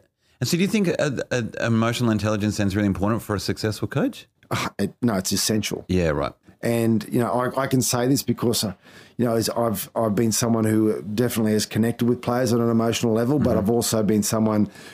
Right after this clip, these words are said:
Speaker 2: who got diverted away from that, particularly at the back end of my career for, you know, whether personal reasons and other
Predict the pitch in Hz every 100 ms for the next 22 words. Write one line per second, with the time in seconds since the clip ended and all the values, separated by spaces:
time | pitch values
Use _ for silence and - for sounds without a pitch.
0 | - - 110 110 - 110 98 120 113 104
1 | 107 127 - 147 147 - - 120 - 104
2 | 95 98 113 131 131 113 98 95 - 107
3 | 120 - 101 98 98 107 104 104 104 98
4 | - 110 107 110 104 107 107 117 98 101
5 | 101 101